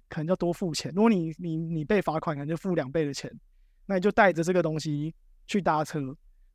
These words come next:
那你说不定长期的损益效果来讲，其实是一样的。那你何必这样？那我就觉得就不如就直接以最诚实的观点去做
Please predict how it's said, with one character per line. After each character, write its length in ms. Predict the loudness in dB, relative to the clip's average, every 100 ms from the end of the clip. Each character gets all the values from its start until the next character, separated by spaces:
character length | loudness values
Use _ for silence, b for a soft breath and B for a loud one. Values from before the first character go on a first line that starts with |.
| 0
那 100 | 2
你 60 |
说 140 | 6 6
不 60 |
定 60 | 6
长 220 | 4 0
期 140 | 0
的 140 | 2 0
损 280 | -2 0 2
益 120 | 4
效 180 | 4 4
果 140 | 4 0
来 60 |
讲， 120 | -4
其 160 | -2 -4
实 60 | -2
是 140 | -2
一 100 | -2
样 220 | -2 -2
的。 120 | -8 -14 _ _ _ _
那 120 | 2 4
你 120 | 4
何 180 | 2 2
必 380 | 2 2 0 -2
这 140 | 0
样？ 260 | 0 -2 -8 -6
那 100 | -2
我 80 | 0
就 80 | 2
觉 140 | 2
得 100 | 2
就 120 | 2 2 0 _ _ _
不 120 | 4
如 140 | 4 6
就 80 | 2
直 140 | 2
接 400 | 0 0 0 -2 -8 _ _ -20 _ _ -6
以 260 | -2 -2
最 240 | 4 4 4
诚 220 | 2 -2
实 180 | -2 -2
的 160 | -2
观 280 | -2 0 0
点 120 | 0
去 200 | -2 -6 -8
做 440 | 0 2 2 -4